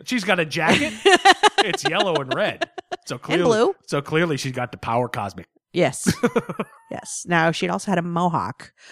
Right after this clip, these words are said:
Speaker 2: <laughs> Like
Speaker 1: No, then she'd be Storm.
Speaker 2: No, 'cause, like, in, in the first Dexter Soy kind of designs, when Kelly Sue DeConnick was running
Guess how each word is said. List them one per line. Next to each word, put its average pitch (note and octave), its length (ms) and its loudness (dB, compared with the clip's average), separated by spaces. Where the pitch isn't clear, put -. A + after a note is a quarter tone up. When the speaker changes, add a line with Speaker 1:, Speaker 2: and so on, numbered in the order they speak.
Speaker 2:
<laughs> - 260 0
Like - 280 0
Speaker 1:
No, C3+ 220 -2
then B2+ 160 -4
she'd B2 160 -10
be A#2 120 -8
Storm. F#2+ 420 -8
Speaker 2:
No, A#3 260 6
'cause, A3 360 -4
like, A3 180 2
in, A3+ 180 0
in G3 220 -2
the G#3 80 0
first - 320 -2
Dexter F#3+ 340 -2
Soy F3+ 300 2
kind E3+ 180 0
of D#3+ 80 0
designs, D#3+ 720 0
when D3+ 500 0
Kelly D#3+ 240 -2
Sue D#3 180 -2
DeConnick D3+ 400 -2
was D#3+ 140 0
running D3 400 0